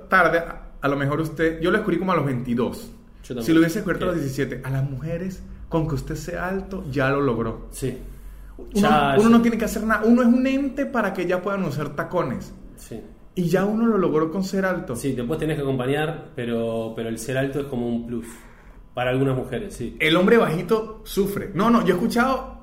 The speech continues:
Speaker 1: ochenta por ciento de las mujeres que dirían que no saldrían con un hombre más
Speaker 2: Sí, sí,
Speaker 1: bajito
Speaker 2: porque
Speaker 1: que
Speaker 2: prefieren
Speaker 1: ellos.
Speaker 2: a alguien de, pero a alguien más alto.
Speaker 1: Lo malo es que esperan que uno tenga el pene muy grande.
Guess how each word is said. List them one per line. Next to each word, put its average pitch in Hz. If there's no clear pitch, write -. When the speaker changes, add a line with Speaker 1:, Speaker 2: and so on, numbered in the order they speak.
Speaker 1:
ochenta 208
por 185
ciento 180
de 196
las 156
mujeres 160
que 151
dirían 135
que 135
no 120
saldrían 139
con 120
un 117
hombre 127
más 127
Speaker 2:
Sí, 190
sí, 185
Speaker 1:
bajito 135
Speaker 2:
porque 139
Speaker 1:
que -
Speaker 2:
prefieren 165
Speaker 1:
ellos. 160
Speaker 2:
a 151
alguien 139
de, 120
pero 117
a 120
alguien 120
más -
alto. 123
Speaker 1:
Lo 190
malo 240
es 190
que 226
esperan 180
que 170
uno 151
tenga 156
el 160
pene 151
muy 151
grande. 113